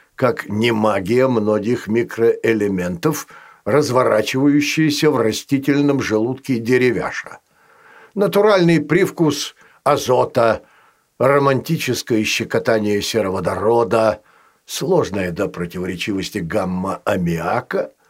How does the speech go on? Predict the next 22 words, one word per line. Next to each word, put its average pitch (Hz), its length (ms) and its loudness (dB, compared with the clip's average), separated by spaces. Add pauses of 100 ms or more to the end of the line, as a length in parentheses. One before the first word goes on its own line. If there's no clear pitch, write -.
(280)
и - 240 -4
все - 260 -8
это 170 220 0
в - 80 -10
сочетании 120 680 -4
с 147 120 -6
причудливым 147 800 -4
вкусом 160 680 -4 (480)
минеральных 139 920 2
биодобавок. 135 920 2 (1800)
"Тебе 139 300 0
б 151 120 -8 (160)
в - 280 -20
Пешмагер 131 760 -2 (320)
или 135 400 2
рекламу 143 520 2
писать", - 560 -2 (360)
оценила 117 540 0
Ева. 101 400 2 (840)
Бермята 185 560 2
довольно 175 480 2
кивнул. 143 540 0